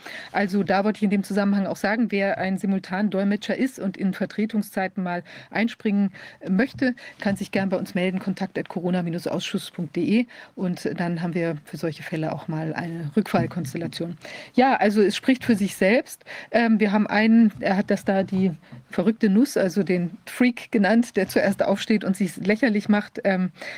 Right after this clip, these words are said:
äh, und da könnte man vielleicht jetzt auch mal von den ganzen, wie will man sagen, Maßnahmenkritikern sprechen, die jedenfalls aus der Reihe getanzt sind, als es damals dieses, dieses, äh, unisono,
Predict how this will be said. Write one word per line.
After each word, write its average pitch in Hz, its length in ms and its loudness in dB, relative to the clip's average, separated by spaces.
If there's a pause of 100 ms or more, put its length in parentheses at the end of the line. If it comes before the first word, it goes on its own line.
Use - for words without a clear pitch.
(120)
äh, 190 220 2
und - 320 0
da 180 60 4
könnte 190 260 -2
man 180 100 2
vielleicht 185 340 0
jetzt - 160 -2
auch 160 120 2
mal 185 120 2
von 180 160 -2
den 180 120 0
ganzen, 180 420 0 (260)
wie 180 80 -8
will 185 60 0
man 180 140 2
sagen, 190 300 0
Maßnahmenkritikern 202 1040 2
sprechen, 208 440 0
die 185 80 0
jedenfalls 185 400 0
aus - 160 0
der 202 140 0
Reihe 208 260 4
getanzt - 500 -10
sind, 302 380 0 (180)
als - 300 -6 (160)
es - 160 -8
damals 180 460 -2
dieses, 170 400 -6
dieses, 165 520 -10
äh, 170 220 -2
unisono, 185 760 4